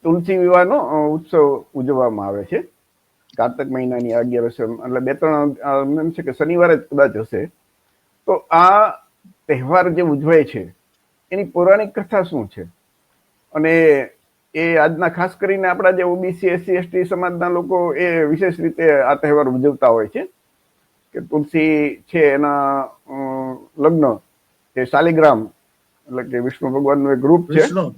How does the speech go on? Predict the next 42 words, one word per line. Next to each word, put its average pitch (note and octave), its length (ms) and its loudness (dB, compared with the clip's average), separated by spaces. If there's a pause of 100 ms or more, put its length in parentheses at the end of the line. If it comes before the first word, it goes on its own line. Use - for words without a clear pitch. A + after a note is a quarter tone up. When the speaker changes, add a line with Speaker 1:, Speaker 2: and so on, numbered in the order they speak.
(200)
Speaker 2:
વિષ્ણુ D3 360 -2
સાથે. D3 340 2
Speaker 1:
હા. - 140 -8 (760)
હમ. B2 220 -8 (680)
એ D#3 120 0
તો D#3 300 6
એની D#3+ 260 2
સાથે D#3+ 280 0
શાલિગ્રામ D3+ 500 0
સાથે C3 260 0
એમના, A3+ 300 0 (180)
અ, C3 100 -2
લગ્ન B2+ 340 -2
કરતા G#2+ 320 -4
હોય G2 200 -2
છે. - 160 -4 (960)
તો F#3 60 6
આ, F3+ 140 6
આની F3+ 340 0
કથા F#3 400 4
શું F#3+ 240 -4
છે? G3+ 180 2 (540)
અને E3+ 200 2
બીજું D#3+ 480 2
શાસ્ત્રોમાં E3+ 640 0
અસુર E3 320 -2
કોને E3+ 260 0
કીધા D#3+ 320 2
છે? E3+ 180 -2 (760)
અ, C#3 220 -2 (120)
શૂદ્ર D3 280 -2
વર્ણના E3 360 2
જે D#3 120 0
આપણા D#3+ 380 6
જે D#3+ 340 -2
આજના D3 320 -2 (240)
ઓ C#3 100 -2
બી D3 120 -2
સી, D#3 160 -2
એસ D3 140 4
સી, D#3+ 140 -6
એસ D3 120 2